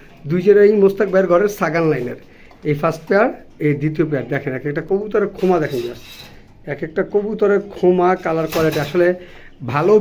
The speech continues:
বি-, ফেন্সিয়ার বা বিডারের ঘরের কবুতরই কোয়ালিটি থাকবে অন্যরকম। তো দুই জোড়া সাগান ব্লাড লাইনের কবুতর যাদের পছন্দ হবে অবশ্যই যোগাযোগ করবেন। বাবা মার পেডিগ্রি দেখা, দে-, দিয়ে দেওয়া হবে, মানে দেখানো হবে। তো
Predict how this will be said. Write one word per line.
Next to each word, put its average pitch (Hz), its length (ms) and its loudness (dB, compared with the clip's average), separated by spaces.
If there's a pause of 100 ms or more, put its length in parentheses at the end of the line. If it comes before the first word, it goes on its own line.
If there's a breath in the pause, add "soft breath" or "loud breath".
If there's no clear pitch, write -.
বি-, 190 220 0 (120)
ফেন্সিয়ার 185 500 4
বা 185 60 2 (100)
বিডারের 170 360 2
ঘরের 165 260 0
কবুতরই 226 420 2 (400 loud breath)
কোয়ালিটি 208 380 6
থাকবে 151 220 -2
অন্যরকম। 147 340 0 (200)
তো 165 80 0 (500 loud breath)
দুই 170 160 0
জোড়া 196 180 4 (140)
সাগান 165 240 0 (100)
ব্লাড 165 220 0
লাইনের 175 260 0
কবুতর 185 280 -2 (120)
যাদের 151 260 -2
পছন্দ 196 320 -2
হবে 220 120 2 (500 loud breath)
অবশ্যই 180 340 2
যোগাযোগ 202 280 4
করবেন। 220 180 2 (120)
বাবা 156 180 0
মার 175 180 0
পেডিগ্রি 175 320 2 (100)
দেখা, 156 160 -2 (260)
দে-, 143 220 -4
দিয়ে 160 200 4
দেওয়া 156 180 0
হবে, 120 160 -8 (320 loud breath)
মানে 165 200 0
দেখানো 190 300 2
হবে। 120 140 -10 (440 loud breath)
তো - 60 -4